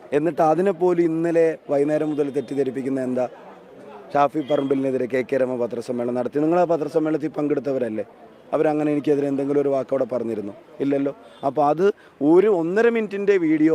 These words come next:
ഒരു അമ്പത് തവണയെങ്കിലും എഡിറ്റ് ചെയ്തിട്ടാണ് ഇന്ന് നടത്തിയിരിക്കുന്നത്. ആ വീഡിയോ ഒന്ന് കണ്ടു നോക്കണം. വാക്ക് വെച്ച് മുറിച്ചിരിക്കുക. അപ്പോൾ അതിനൊന്ന് തള്ളി പറയാൻ തയ്യാറാവണ്ടേ? ടീച്ചർക്കെതിരെ അങ്ങനെ നടന്നിട്ടുണ്ടെങ്കിൽ, ഞങ്ങളുടെ ശ്രദ്ധയിൽപ്പെട്ടിട്ടില്ല, നടന്നിട്ടുണ്ടെങ്കിൽ അത്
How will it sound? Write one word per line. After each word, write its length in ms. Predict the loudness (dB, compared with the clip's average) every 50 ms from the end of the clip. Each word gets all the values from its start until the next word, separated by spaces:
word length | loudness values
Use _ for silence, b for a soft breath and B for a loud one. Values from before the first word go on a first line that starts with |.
| 2 2
ഒരു 80 | 2 2 2
അമ്പത് 300 | 0 2 4 6 6 8 6
തവണയെങ്കിലും 400 | 6 4 2 0 0 0 -2 -2 -2
എഡിറ്റ് 200 | -4 -4 -4 -4
ചെയ്തിട്ടാണ് 320 | -4 -2 -2 -2 -2 -2 -2
ഇന്ന് 100 | -2 -2
നടത്തിയിരിക്കുന്നത്. 480 | -2 -2 -2 -2 -4 -2 0 0 2 2
ആ 20 | 2
വീഡിയോ 160 | 4 4 4 2
ഒന്ന് 100 | 2 -2 -4
കണ്ടു 180 | -4 -4 -4 -2 -2
നോക്കണം. 260 | -2 -4 -4 -6 -8 B B B B B B -4 2 4
വാക്ക് 400 | 4 6 6 4 2 -2 -2 0 2 2
വെച്ച് 160 | 2 0 -2 -4
മുറിച്ചിരിക്കുക. 520 | -4 -4 -4 -4 -6 -8 -6 -6 -4 -4 -6 -6 -10 -18 -20 -20 -12 -8 -6
അപ്പോൾ 140 | -4 -2 0 0
അതിനൊന്ന് 360 | 2 2 2 2 2 2 0 0 0
തള്ളി 180 | 0 0 0 0 0
പറയാൻ 220 | 0 0 0 0 0 0
തയ്യാറാവണ്ടേ? 580 | 2 2 0 0 0 -2 -4 -4 -6 -8 -10 -10 -14 -20 -20 -20 -20 -20 -20 -20 -20 -20 -20 -20 -20 -20 -20 -20 -20 -12 -6 -2
ടീച്ചർക്കെതിരെ 640 | -2 -2 -2 0 0 0 0 0 0 0 0 2 2 2
അങ്ങനെ 180 | 2 2 2 2 2
നടന്നിട്ടുണ്ടെങ്കിൽ, 840 | 2 2 0 0 -2 -2 -2 -2 0 0 0 0 2 4 2 2 2 -2 -6 -12 -20 -12 -8 -4
ഞങ്ങളുടെ 260 | -2 -2 0 0 -2 -2
ശ്രദ്ധയിൽപ്പെട്ടിട്ടില്ല, 840 | -4 -2 0 2 0 2 2 0 -2 -2 -2 -4 -2 0 2 2 2 2 2
നടന്നിട്ടുണ്ടെങ്കിൽ 680 | 0 -2 -2 -2 -2 -2 -2 -2 0 0 0 0 0 0 0
അത് 80 | 0